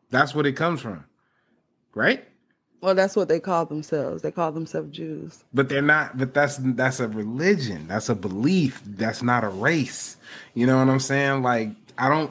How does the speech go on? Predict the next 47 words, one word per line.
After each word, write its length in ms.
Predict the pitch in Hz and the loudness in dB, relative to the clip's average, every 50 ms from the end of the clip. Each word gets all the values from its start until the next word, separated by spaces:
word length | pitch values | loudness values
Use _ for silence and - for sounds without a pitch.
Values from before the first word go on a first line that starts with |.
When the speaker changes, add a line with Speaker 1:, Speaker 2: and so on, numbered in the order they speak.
| - | -2
Speaker 1:
I, 140 | 123 135 135 - | -2 -2 0 0
I 120 | - 139 | 0 0
just, 320 | 139 151 156 151 - - - | 0 0 -2 -4 -6 -6 -4
it's 140 | 156 160 135 | -4 -4 0
crazy 380 | - - 196 208 208 190 190 180 | 2 4 4 4 4 4 2 2
how 160 | 175 165 160 | 2 2 2
some 200 | - 165 160 151 | 0 -2 -4 -4
people 260 | - 165 147 143 139 | -4 -6 -6 -6 -4
really 280 | 123 123 143 143 135 135 | 0 0 2 4 2 2
believe, 400 | 123 120 120 123 135 143 135 127 | 2 2 0 0 0 0 0 0
like, 160 | 120 120 110 | -2 -2 -6
that's 240 | - 95 98 - - | -8 -12 -14 -16 -18
a 40 | |
race. 360 | 92 101 131 180 175 151 131 123 | -10 -6 -4 -2 -2 -2 -4 -6
And 80 | 110 | -8
I'm 100 | 107 110 110 | -8 -8 -8
like, 220 | 107 98 95 90 - _ _ | -10 -10 -12 -14 -18 _ _
Speaker 2:
No, 280 | 277 320 339 339 302 294 | 0 2 4 4 4 4
no, 120 | 294 311 | 4 2
Speaker 1:
"No, 0 | 311 311 294 262 | 2 0 0 0
Speaker 2:
no. 40 | 226 | 2
But 140 | 254 247 247 | 0 0 0
Speaker 1:
that's 100 | 233 240 | -2 -2
Speaker 2:
the 20 | 165 | 0
Speaker 1:
a, 20 | |
Speaker 2:
thing, 140 | 294 285 - - - - _ _ _ | 0 0 0 0 -4 -8 _ _ _
the 140 | - 247 277 | -2 0 2
thing 140 | 262 277 285 | 2 2 2
Speaker 1:
that's 100 | 277 247 | 2 2
a 20 | 240 | 0
Speaker 2:
about, 60 | 202 196 160 | 0 0 0
Speaker 1:
religion." 160 | 185 208 226 | 0 2 2
Speaker 2:
I 80 | 262 277 | 2 0
call 240 | - 311 247 254 | 0 0 0 0
them 120 | 262 254 240 | 0 0 0
whatever 200 | 240 240 247 233 226 | 0 0 0 0 0
they 80 | 233 226 | 0 0
wanna 240 | 233 233 233 220 220 | 0 0 -4 -6 -8
be 80 | 214 196 | -8 -6
called. 420 | 226 233 220 202 196 - - - _ | -4 -4 -4 -4 -4 -6 -8 -8 _
<laughs> 40 | - | -2
You 800 | 214 262 269 254 - - - 330 330 311 339 269 269 254 285 262 | 0 2 2 0 0 -2 0 2 2 4 4 4 4 4 2 4
know 100 | 262 262 | 2 2
what 120 | 262 262 254 | 4 4 4
Speaker 1:
I 40 | |
Speaker 2:
I'm 80 | 277 294 | 4 4
Speaker 1:
mean, 100 | 294 269 | 2 2